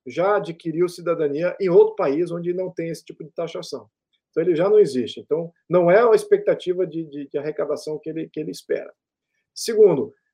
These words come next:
você definir a grande fortuna é muito complexo, porque não tem ali vinte milhões em caixa pro cara fazer o, ah, vamos, vamos então pegar ali, é, um por cento daqueles vinte milhões que estão em caixa. Não estão.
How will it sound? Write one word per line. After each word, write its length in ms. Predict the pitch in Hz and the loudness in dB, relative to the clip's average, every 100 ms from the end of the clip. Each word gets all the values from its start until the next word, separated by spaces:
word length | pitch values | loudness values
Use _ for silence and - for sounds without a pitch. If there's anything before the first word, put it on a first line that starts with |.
| _ | _
você 480 | 160 170 - 233 226 | -6 -4 -2 4 4
definir 600 | 214 202 202 185 190 240 | 4 2 2 -4 0 4
a 120 | 202 | 4
grande 240 | 151 165 143 | 4 0 -4
fortuna 440 | - 139 202 214 | -4 -2 0 2
é 20 | |
muito 380 | 196 196 254 254 | 2 0 -2 -2
complexo, 520 | 277 262 226 185 - 131 | -6 -2 0 0 -4 -10
porque 240 | 175 170 | -4 0
não 140 | 220 254 | 0 0
tem 200 | - 269 | -2 0
ali 220 | 190 190 | 0 0
vinte 320 | - 175 - | -2 -6 -4
milhões 420 | 180 151 165 202 - _ - | -2 0 0 -4 -10 _ -10
em 140 | 233 | -8
caixa 400 | 247 185 190 190 | 0 2 2 0
pro 180 | 220 254 | -6 -6
cara 400 | - 175 196 254 226 _ _ _ _ - - _ _ - | -4 -2 -2 -4 -8 _ _ _ _ -20 -20 _ _ -4
fazer 300 | 180 139 180 | -2 2 6
o, 180 | 202 190 | 8 8
ah, 180 | 220 | 6
vamos, 200 | 139 165 | 4 0
vamos 220 | 160 208 185 | -2 -4 -4
então 200 | 185 185 | -4 -2
pegar 280 | 180 180 | 0 2
ali, 380 | 185 185 160 123 - _ | 4 4 2 0 -10 _
é, 360 | - - 117 - | -10 -8 -6 -8
um 120 | 170 | -10
por 160 | 170 180 | -4 -6
cento 380 | - 175 202 185 | -2 -2 -2 -2
daqueles 380 | 170 170 190 131 | -2 0 -2 0
vinte 240 | 185 - | -4 -2
milhões 220 | 170 170 | -2 -2
que 100 | - | 0
estão 40 | 220 | -2
em 60 | |
caixa. 320 | 233 202 - | 0 -2 -4
Não 120 | 196 254 | -8 -2
estão. 280 | 262 226 | 0 0